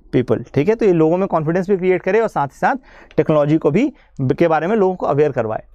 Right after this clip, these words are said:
इसके अलावा research and development, human resource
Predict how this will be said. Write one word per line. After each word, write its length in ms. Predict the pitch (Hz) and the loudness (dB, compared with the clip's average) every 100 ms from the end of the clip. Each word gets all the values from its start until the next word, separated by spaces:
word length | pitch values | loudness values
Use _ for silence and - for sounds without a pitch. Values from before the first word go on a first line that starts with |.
| - - - | -20 -6 -4
इसके 180 | 185 | 0
अलावा 240 | 247 240 262 | 2 2 0
research 460 | 185 - 226 226 | -2 2 0 0
and 220 | - 214 208 | -2 0 2
development, 480 | 208 208 - 220 247 - - | 2 0 0 -4 -4 -12 -2
human 180 | 165 185 | 0 2
resource 320 | 170 196 247 | 0 0 -2